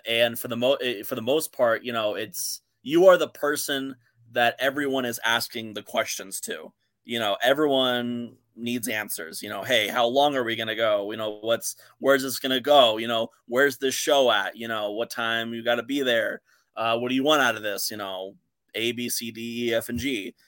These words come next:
You know, uh, so I, among all the shows I've done, social media helps me a lot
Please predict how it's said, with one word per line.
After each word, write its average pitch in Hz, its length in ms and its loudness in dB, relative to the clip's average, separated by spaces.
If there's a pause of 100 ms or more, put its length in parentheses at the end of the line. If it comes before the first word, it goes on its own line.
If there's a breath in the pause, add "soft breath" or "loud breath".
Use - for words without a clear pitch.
(160)
You 117 140 -6
know, 107 360 0
uh, 104 480 2
so 123 260 2
I, 113 340 4 (840)
among 160 320 2
all 160 140 6
the 139 100 0
shows 139 320 0
I've 107 220 -2
done, 120 520 2
social 139 440 0
media 123 380 0
helps 117 360 -4
me 113 120 -10
a 104 80 -4
lot 107 340 0